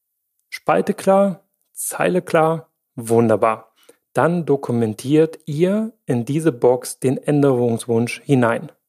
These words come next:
Trag hier am besten auch gleich ein, wann die Änderung eingegangen ist und von wem sie kam.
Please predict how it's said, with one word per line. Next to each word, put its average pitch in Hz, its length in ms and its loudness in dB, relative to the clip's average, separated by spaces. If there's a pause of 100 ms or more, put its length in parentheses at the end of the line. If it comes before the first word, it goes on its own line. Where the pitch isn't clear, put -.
(960)
Trag 170 240 0
hier 208 180 0
am 190 80 0
besten 175 300 -2
auch 170 220 -2
gleich 135 420 -2
ein, 131 580 -2
wann 135 320 -2
die 190 100 0
Änderung 160 320 2
eingegangen 180 540 -2
ist - 380 -6
und 147 220 0
von 127 260 0
wem 120 180 2
sie 117 140 -4
kam. 131 480 -2